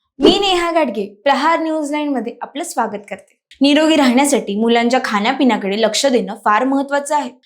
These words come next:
ब्रेन पॉवर वाढवण्यासाठी मदत करणारे पदार्थ कोणते, त्याची आता आपण माहिती घेऊया. भाज्या.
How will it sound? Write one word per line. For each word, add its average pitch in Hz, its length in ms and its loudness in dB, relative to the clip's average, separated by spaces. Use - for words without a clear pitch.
ब्रेन 320 260 2
पॉवर 320 220 2
वाढवण्यासाठी 262 720 -2
मदत 240 360 -6
करणारे 254 320 0
पदार्थ 226 420 -4
कोणते, 277 640 -6
त्याची 294 280 0
आता 269 260 2
आपण 254 340 -2
माहिती 254 340 -2
घेऊया. 202 280 -6
भाज्या. 233 400 2